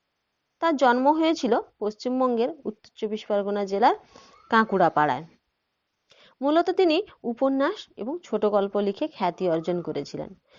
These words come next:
পথের পাঁচালী ও অপরাজিতা তার সবচেয়ে বেশি পরিচিত উপন্যাস। তার অন্যান্য উপন্যাসগুলোর মধ্যে রয়েছে আরণ্যক,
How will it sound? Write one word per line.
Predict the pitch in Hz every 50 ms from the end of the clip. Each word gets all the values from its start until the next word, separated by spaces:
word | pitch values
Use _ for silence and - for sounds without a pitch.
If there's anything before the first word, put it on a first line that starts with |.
| - _ _ _
পথের | - 208 208 214 - 262 262
পাঁচালী | - 269 262 247 - 262 277 349 415 427 - -
ও | 208 202 -
অপরাজিতা | - 175 175 - 214 220 220 220 190 185 190 - 233 - -
তার | - - 226 208
সবচেয়ে | - - - - 185 185 - - - 208 180
বেশি | 165 160 - - - 330 349 - - - _ _ -
পরিচিত | 180 180 170 175 - - - - 247
উপন্যাস। | 214 151 135 - 143 143 139 135 - - - - - - _ _ _ _ _ _ _ _ _ _ _ _ _ _ _ _ _ _ _ _ _ _ _ _ _ _ _ - - - -
তার | 277 294
অন্যান্য | 269 254 285 294 302 320 330 339 349
উপন্যাসগুলোর | 349 330 359 349 349 359 349 320 339 349 359 349
মধ্যে | 359 349 311 311 359
রয়েছে | 349 349 311 311 - - - - - -
আরণ্যক, | 196 202 202 202 196 208 208 208 208 214 220 220